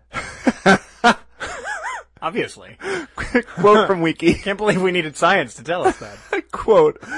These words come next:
Speaker 2: "The phrase is most commonly used in reference to the process whereby a thought or mental image brings about a seemingly reflective or automatic muscular reaction,
Speaker 1: Sure.
Speaker 2: often of minuscule degree,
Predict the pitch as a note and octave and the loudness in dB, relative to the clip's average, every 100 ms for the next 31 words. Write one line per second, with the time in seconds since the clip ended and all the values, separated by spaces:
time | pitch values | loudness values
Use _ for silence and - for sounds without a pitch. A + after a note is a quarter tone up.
0 | A#5 A5+ - G5 C#4 - _ _ _ _ | -6 0 -2 -2 -8 -10 _ _ _ _
1 | _ - - F#3 G#3+ B3+ G3 F3+ E3+ - | _ -4 0 2 2 2 -2 2 2 0
2 | - E3+ F#3 G#3+ G3 E3 D3+ D3+ B2+ C3 | -2 0 0 -4 -2 2 2 2 -4 -4
3 | C3+ - E3+ - C#3+ - C#3 B2 - A2 | -4 -4 -10 -8 -8 -2 0 0 -2 -6
4 | A2 - B2+ C3+ C3+ B2 B2+ - - B2+ | -6 -2 0 0 2 0 0 -4 -2 0
5 | E3+ - B2 B2 C#3+ E3 - B2 A2 G#2+ | 0 -2 -6 -6 -6 -8 -8 -6 -6 -8
6 | - B2 D3 D#3 A#2+ A#2+ A#2 - C#3+ D#3+ | -8 -8 -6 -4 -2 -4 -6 -8 -8 -8
7 | D3+ C3 A#2+ A#2 - F3 F3 B2+ A2 A2+ | -10 -8 -8 -8 -6 -6 -6 -4 -4 -4
8 | - A2 - - C3 C#3 C3 B2 - A2 | -4 -4 -4 -2 -2 -2 -6 -6 -10 -6
9 | C3 - - C3+ B2+ B2 A#2+ A#2+ - - | -6 -6 -6 -4 -2 -2 -4 -4 -8 -12
10 | G#2 A2 - - E3+ A#2+ B2+ D3+ E3+ E3 | -10 -12 -10 -2 -2 2 2 2 -4 -6
11 | - A#2+ A#2+ B2 C#3+ E3 - C#3 A#2+ B2 | -6 -6 -4 -6 -4 -6 -4 -4 -2 -6
12 | C#3+ D#3 A#2+ A#2 | -4 -2 -2 -6